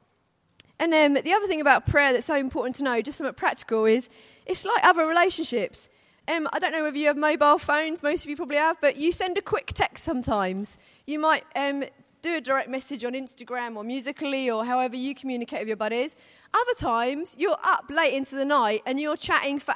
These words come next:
hours and your parents are saying, "Please be quiet, stop talking." And it's like, that's the same thing with our relationship with God. Sometimes they're quick messages, and other times we might be praying for a bit longer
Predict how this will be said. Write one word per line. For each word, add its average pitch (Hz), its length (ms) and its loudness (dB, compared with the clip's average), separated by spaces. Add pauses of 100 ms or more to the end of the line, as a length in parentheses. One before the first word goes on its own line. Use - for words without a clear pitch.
hours 254 640 2
and 226 140 -2
your 240 100 -4
parents 277 400 -2
are 254 40 -10
saying, 247 360 -6
"Please 403 540 -6
be 392 260 -8
quiet, 392 480 -4
stop - 400 -6
talking." 269 680 -6 (600)
And 311 100 -4
it's 330 160 -8
like, 320 180 0
that's - 180 -4
the 381 80 -6
same 381 200 -2
thing 330 200 -6
with 269 80 -6
our 269 180 2
relationship 277 460 -4
with 262 160 -14
God. 233 340 0 (420)
Sometimes 381 540 -2
they're 302 140 4
quick - 200 2
messages, 302 760 -2 (500)
and 349 160 2
other 392 200 2
times 285 600 -4
we 320 140 -8
might 311 240 0
be 277 80 -8
praying 311 440 -4
for 285 140 -8
a 277 60 -8
bit 294 180 -6
longer 285 540 -2